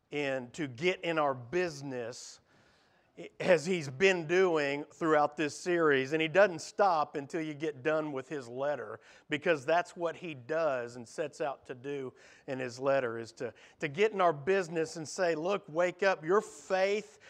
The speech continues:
has got to be active and alive. It's not dormant. It's not in hibernation.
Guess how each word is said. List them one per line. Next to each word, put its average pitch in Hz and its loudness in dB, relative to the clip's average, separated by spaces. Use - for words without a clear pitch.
has 151 -2
got 180 4
to 190 -8
be 180 -8
active 202 -2
and 175 -2
alive. 165 2
It's 143 -10
not 180 -4
dormant. 185 2
It's 160 -8
not 185 0
in 190 -4
hibernation. 196 -4